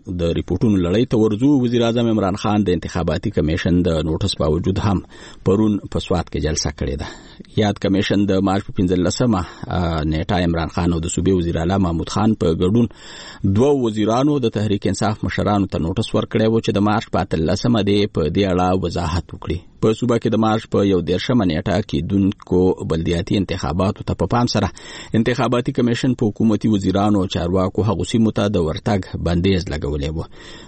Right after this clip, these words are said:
په سوات کې حکومت مخالفو ګوندونو ویلي چې د عمران خان د جلسې وروسته کېدونکي انتخابات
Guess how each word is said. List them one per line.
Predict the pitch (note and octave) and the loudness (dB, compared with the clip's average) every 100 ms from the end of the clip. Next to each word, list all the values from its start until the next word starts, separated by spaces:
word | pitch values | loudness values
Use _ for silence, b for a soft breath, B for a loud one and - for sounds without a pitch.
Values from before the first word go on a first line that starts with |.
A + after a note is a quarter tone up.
| - | 0
په | B2 B2 | 2 2
سوات | C3 A#2+ A#2 | 0 -2 0
کې | G#2+ | -2
حکومت | G#2+ G#2+ G#2+ - | 0 0 0 0
مخالفو | G2 G2 G#2 G#2+ | -2 0 0 -2
ګوندونو | F#2 F#2+ G2 G2+ | 0 2 2 2
ویلي | G2 G#2+ A#2+ | 2 2 0
چې | B2+ | 0
د | |
عمران | A#2 A2 G2 | 2 2 0
خان | - G#2+ G#2+ | 0 0 2
د | |
جلسې | F2+ E2 G2 G2 | 2 0 0 2
وروسته | F#2+ F#2+ - F#2 | 2 0 0 -2
کېدونکي | - F2+ G#2+ B2 G#2+ | 0 0 2 2 2
انتخابات | F#2+ - E2 E2+ G2 | 0 -2 -2 0 0